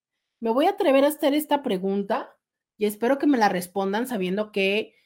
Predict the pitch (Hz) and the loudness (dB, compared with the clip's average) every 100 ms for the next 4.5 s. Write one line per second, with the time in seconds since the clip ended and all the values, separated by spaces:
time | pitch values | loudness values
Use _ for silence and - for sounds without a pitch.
0 | _ _ 185 180 175 185 185 - 190 190 | _ _ 0 0 0 -2 -4 -4 -2 0
1 | 190 214 220 214 214 208 - 190 185 214 | 0 -2 -2 -4 -4 -6 -2 -2 -2 -4
2 | 190 180 185 190 190 175 175 240 302 _ | -4 -2 -2 -2 -2 -2 -2 -2 -4 _
3 | _ _ _ 349 440 440 339 - 240 277 | _ _ _ 2 4 4 4 4 6 8
4 | 294 285 - 190 - | 8 6 2 -2 -2